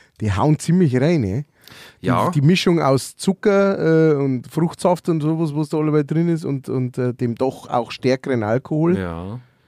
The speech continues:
Speaker 2: Du hast ja gesehen in meinem letzten Video, ich hab eine Pina Colada getrunken.
Speaker 1: Mhm.
Speaker 2: Mhm.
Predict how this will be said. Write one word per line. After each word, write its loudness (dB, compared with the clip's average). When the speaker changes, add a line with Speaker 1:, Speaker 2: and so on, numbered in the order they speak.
Speaker 2:
Du 0
hast -2
ja -2
gesehen -2
in 0
meinem 0
letzten -2
Video, -2
ich 2
hab -4
eine -2
Pina -4
Colada -4
getrunken. -6
Speaker 1:
Mhm. -6
Speaker 2:
Mhm. -12